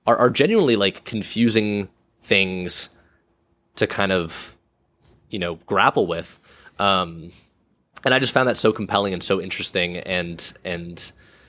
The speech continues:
uh, obviously, Jerry, you know this, but I, the, the, I'm always a huge fan of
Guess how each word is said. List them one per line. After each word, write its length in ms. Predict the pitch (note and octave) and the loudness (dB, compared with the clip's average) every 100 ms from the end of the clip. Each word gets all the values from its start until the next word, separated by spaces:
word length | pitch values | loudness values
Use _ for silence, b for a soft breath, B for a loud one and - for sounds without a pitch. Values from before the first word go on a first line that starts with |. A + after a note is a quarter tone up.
| b b b - | b b b -8
uh, 240 | C#2+ E2+ - | -4 -4 2
obviously, 680 | A2+ A#2 G#2 G#2 G2+ F#2 - - _ _ _ _ _ _ - | 4 4 2 4 4 4 0 -6 _ _ _ _ _ _ -10
Jerry, 400 | G#2+ G#2 G2+ F#2+ | 0 4 4 2
you 120 | F#2+ | 2
know 200 | F#2+ F#2 | 2 2
this, 240 | F2+ F2 | 0 -2
but 180 | - F2+ - | -2 -4 0
I, 160 | G2 F#2+ | -2 -2
the, 160 | G2+ G2 | -4 -4
the, 220 | G#2+ - _ B B B B _ _ | -2 -4 _ B B B B _ _
I'm 200 | C3 C#3 | 2 2
always 540 | - B2 C#3 D3 C#3+ - | 4 6 6 6 2 0
a 180 | A2+ | 0
huge 500 | G#2+ - G2+ G#2+ G#2+ | -2 -4 -4 -4 -4
fan 640 | - F#2+ F#2+ F#2+ G2 G2 - | -4 2 4 4 4 0 -2
of 600 | - F2 F2 F2 E2+ - | -2 0 0 -2 -6 -14